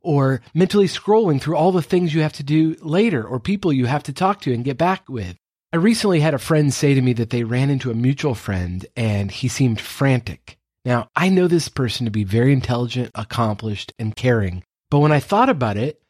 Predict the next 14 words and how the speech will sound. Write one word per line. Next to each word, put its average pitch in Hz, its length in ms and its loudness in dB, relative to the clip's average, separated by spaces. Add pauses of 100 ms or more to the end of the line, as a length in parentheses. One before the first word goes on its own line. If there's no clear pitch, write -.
(240)
I 165 140 2
also 214 360 0
realized 131 560 0
that 131 180 -2
I 156 220 -2
too 180 380 0
sense 135 400 0
this 117 200 -4
friend 110 480 0
as 110 240 -4
being 104 380 -2
frenzied 135 580 2
and 120 100 0
overwhelmed 120 840 0